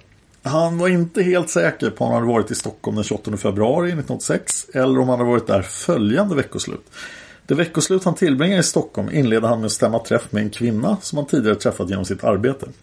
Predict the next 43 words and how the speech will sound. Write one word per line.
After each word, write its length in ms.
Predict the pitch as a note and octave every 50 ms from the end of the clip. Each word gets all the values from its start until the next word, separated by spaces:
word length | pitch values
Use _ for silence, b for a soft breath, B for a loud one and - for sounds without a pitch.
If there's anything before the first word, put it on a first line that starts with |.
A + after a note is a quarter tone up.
| - _ _ _ _ _ - -
Hon 200 | G#2 A#2+ D#3 G3
skulle 200 | - - F#3 D#3
komma 220 | - F3 B2 G#2+
till 80 | G2+ G#2
hans 120 | G2+ G2 -
lägenhet 440 | - D3 C3 G#2 G#2+ C#3 D#3 C3
i 40 | -
Stockholms 480 | G2+ - - D3 - - G2 F#2 F2+ -
utkanter 560 | - C#3+ G#2+ F#2+ - - - D3+ D3 C3+ - G2
under 180 | G2 F#2+ G2
kvällen. 440 | F2+ - - D#3 D#3 D3 A#2+ - A#2+ G2+ B B B B B B B B B
Vid 160 | B C3 C3
klockan 260 | - F3+ F3 - D#3+
tjugoett 340 | D3 - - D#3 E3+ - -
hade 200 | - C3 A#2 B2
hon 120 | C3+ C3+ - -
ännu 380 | - G#3+ G#3 D#3+ C3+ C#3 E3+ G3
inte 160 | F3 - -
kommit 580 | - - G#3 E3+ C#3 D3+ G#3 D#3+ - - - B B B B B B B
och 80 | B A2
han 120 | B2 -
insåg 440 | F3 E3 C3+ G#2+ - - D#3+ D3 C3
då 180 | A2+ A2+ A2 G#2+
att 100 | G#2 -
hon 180 | - A2 G#2
hade 160 | G#2 G2 G#2
svikit 540 | G2 - - - - F3 - - - D3 -
honom. 260 | - D#3+ B2 G#2 G2+ F#2+ - - _ _ _ _ _ _ _ - -
Han 140 | - A2+ A#2+
ringde 260 | C3+ D3+ C#3 A#2 C3+
då 120 | B2+ B2+ A#2+
till 120 | - C3+
en 60 | B2+
annan 320 | F3 F3 C3+ G#2 B2+ F#3 G3+
kvinnlig 380 | - - E3 B2+ G#2+ G#2 F#2+
bekant. 400 | F#2 F#2+ - G2+ G2 F#2+ F#2 - - -
Ja, 180 | - C3+ C#3+ C#3
verkar 260 | B2+ B2+ A#2+ - A#2
gott 260 | G#2+ A#2+ C3+ C3+ -
om 100 | A2+ G#2+
tjejer 260 | G2+ - - A2 G#2+ G#2+
i 40 |
Stockholm. 400 | G#2 - - G#2 - - C3 G#2